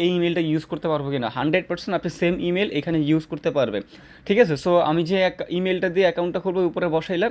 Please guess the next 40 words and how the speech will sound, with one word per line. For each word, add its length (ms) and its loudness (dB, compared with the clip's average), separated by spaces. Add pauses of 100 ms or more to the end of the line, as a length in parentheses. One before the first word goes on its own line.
and 140 4
then 200 4
নিচে 220 0
একটা 200 0
পাসওয়ার্ড 420 -2
বসাবো, 280 4 (380)
যে 60 4 (120)
পাসওয়ার্ডটা 520 2 (240)
আমার 200 0 (220)
এই 60 6 (180)
পকেট 300 2
অপশন 240 -8
অ্যাকাউন্টের 500 0
মধ্যে 280 2
পাসওয়ার্ডটা 420 -4
সেট 200 4
করবো, 200 4 (420)
ওকে? 160 6 (960)
And 140 6
then 180 8
নিচে 220 2
আমার 180 2
কিছু 120 -2 (100)
বসাইতে 320 2
হবে 240 2
না, 60 6 (320)
এই 80 8 (320)
এন্টার 220 0
প্রোমো 220 -2
কোডের 200 0
মধ্যে 200 -4
কিছুই 280 0
বসাইতে 360 2
হবে 200 4
না। 60 8 (420)
মানে 200 4
নিচের 200 4
অপশনটার 360 0
মধ্যে 160 -2 (120)
নিচে 160 2